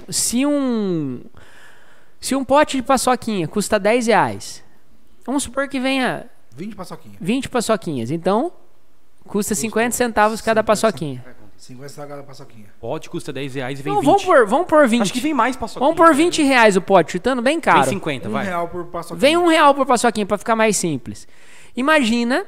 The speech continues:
Speaker 1: que eu vou vender esse paçoquinha a dois reais.
Speaker 2: Cem por cento
Speaker 1: Tá?
Speaker 2: de lucro.
Speaker 1: Então eu começo um negócio com vinte reais e vendo
Speaker 2: Por quarenta.
Speaker 1: por
Speaker 2: Ganha
Speaker 1: quarenta.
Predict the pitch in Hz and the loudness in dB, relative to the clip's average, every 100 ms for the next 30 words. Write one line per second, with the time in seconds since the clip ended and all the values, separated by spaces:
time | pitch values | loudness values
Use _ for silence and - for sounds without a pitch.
0 | - - - - - 233 277 - - 233 | -10 -18 -18 -18 -2 2 2 0 4 4
1 | 269 220 196 226 277 320 - - - - | 6 2 8 8 8 2 -8 -16 -18 -14
2 | - 160 285 311 240 269 349 330 240 233 | -6 -2 0 0 2 2 2 0 0 -2
3 | 220 208 - 190 - 175 170 196 240 - | 2 0 2 0 0 -2 -2 -2 -4 -12
4 | - - - - 202 202 269 349 269 247 | -18 -18 -18 -2 2 6 6 6 4 4
5 | 180 131 110 - - - - - 123 113 | 4 2 -4 -12 -16 -18 -18 -18 -18 -16
6 | 131 143 160 139 113 170 156 208 214 220 | -10 -8 -8 -10 -10 -6 2 6 6 4
7 | 208 196 277 - 277 247 202 202 202 - | 2 2 0 -2 -6 -4 4 6 6 2
8 | 196 202 175 185 185 - 180 202 196 165 | -4 -2 0 0 -2 0 2 4 6 4
9 | 220 - - - - - - - - - | 2 -4 -14 -18 -18 -18 -18 -18 -18 -18
10 | - - 277 269 233 233 311 269 - - | -14 -2 0 2 2 4 0 0 -8 -18
11 | - 120 - 147 160 127 - 220 220 262 | -18 -18 -16 -14 -12 -4 4 6 6 4
12 | 294 208 | 4 0